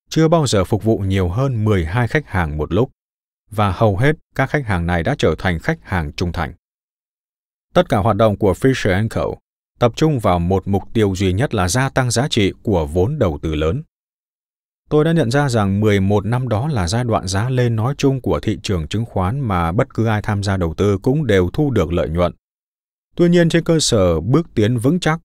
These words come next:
các quỹ này đạt được trong các chỉ số đã được thừa nhận chung của toàn bộ thị trường, tôi nhận thấy trong thời kỳ hậu chiến, việc tuân theo các nguyên tắc này còn chứng minh tác dụng rõ rệt hơn cả trong mười năm trước chiến tranh. Quan trọng hơn,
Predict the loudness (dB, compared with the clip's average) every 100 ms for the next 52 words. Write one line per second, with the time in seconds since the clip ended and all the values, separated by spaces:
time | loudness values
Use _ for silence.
0 | _ -4 -2 -2 0 0 0 -2 0 0
1 | 0 _ _ -2 0 0 -2 0 -2 0
2 | 0 0 0 0 0 -2 -2 -2 0 -2
3 | 0 -2 0 -2 0 0 0 -2 -4 -4
4 | -2 -4 -8 _ _ _ _ _ -2 0
5 | 2 0 0 0 -2 -2 -2 -2 -2 -2
6 | -4 -2 0 0 -2 _ _ 0 2 2
7 | 0 0 -2 -2 0 0 0 -2 -2 -2
8 | 0 0 0 0 0 0 0 -2 -2 -2
9 | -2 -2 0 0 0 0 0 2 0 -2
10 | _ _ -4 -2 0 0 0 -2 -4 -4
11 | -6 -4 -4 -2 -4 -4 -8 _ _ _
12 | _ _ _ _ _ _ 0 4 4 4